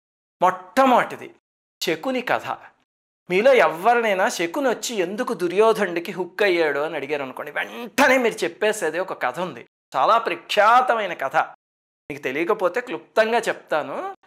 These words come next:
కానీ అది నిజం కాదు. అది ఏమిటో ఫస్ట్ చెప్తా. శకుని గాంధార రాజ్యానికి చెందినవాడు. అతనికి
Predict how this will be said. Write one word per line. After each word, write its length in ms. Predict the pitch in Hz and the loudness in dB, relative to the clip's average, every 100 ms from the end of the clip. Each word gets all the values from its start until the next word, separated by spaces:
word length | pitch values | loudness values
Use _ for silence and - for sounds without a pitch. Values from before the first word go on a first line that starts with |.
| _ _ | _ _
కానీ 160 | 208 277 | 4 6
అది 140 | 294 | 6
నిజం 340 | 190 165 277 285 | 2 0 0 2
కాదు. 280 | 180 170 151 | 4 4 0
అది 140 | 147 | -4
ఏమిటో 240 | 170 190 | -8 -6
ఫస్ట్ 360 | 240 165 - 139 | -6 -8 -10 -14
చెప్తా. 320 | 123 - 113 - _ _ _ - | -16 -10 -10 -10 _ _ _ -10
శకుని 440 | 160 160 339 220 254 | -8 -6 -4 -4 2
గాంధార 680 | - 135 185 208 233 233 | 2 4 2 4 4 4
రాజ్యానికి 720 | 202 185 180 170 160 156 156 135 | 4 2 0 -4 -6 -6 -12 -12
చెందినవాడు. 560 | 131 135 131 123 131 | -12 -10 -8 -6 -2
అతనికి 580 | 247 285 196 190 262 | 0 0 -6 -10 -10